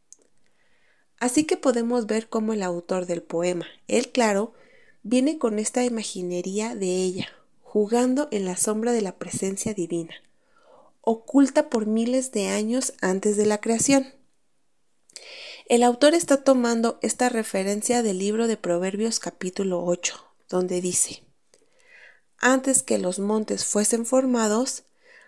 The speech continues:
antes de los collados, ya había sido yo engendrada". Aquí vemos la equivalencia de expresión con los siete espíritus de Adonai,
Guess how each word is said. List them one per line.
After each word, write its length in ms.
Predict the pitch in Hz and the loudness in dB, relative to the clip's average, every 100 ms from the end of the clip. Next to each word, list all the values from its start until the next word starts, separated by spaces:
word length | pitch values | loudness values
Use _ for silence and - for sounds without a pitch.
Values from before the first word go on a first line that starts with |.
| _ | _
antes 380 | - 214 214 226 | 0 2 4 2
de 140 | 226 233 | 4 2
los 180 | 247 | 0
collados, 800 | - 262 254 226 208 196 214 - - 196 | 0 0 2 0 0 0 -4 -6 -10 -4
ya 200 | 233 233 | 2 4
había 200 | 240 233 | 4 4
sido 320 | 226 220 196 | 4 2 -2
yo 380 | 185 220 311 - _ | 0 2 0 -2 _
engendrada". 920 | 180 180 - 165 165 160 151 - - _ _ _ _ _ _ _ _ _ _ - - - | -6 -6 -6 -6 -6 -6 -6 -10 -16 _ _ _ _ _ _ _ _ _ _ -20 -16 -10
Aquí 300 | 226 285 294 | 0 4 6
vemos 300 | 294 294 277 | 8 6 4
la 60 | |
equivalencia 640 | 226 - 190 190 214 220 254 | 0 0 0 0 0 0 0
de 80 | 247 | -2
expresión 640 | - - 277 - 240 220 | -4 -4 0 2 2 2
con 160 | 226 214 | 0 0
los 140 | 190 | 0
siete 360 | - 208 208 254 | 2 2 4 2
espíritus 640 | 254 - 196 196 196 202 | 2 -2 -4 -4 -4 -2
de 80 | 202 | 0
Adonai, 600 | 202 214 226 247 247 | 0 0 0 0 0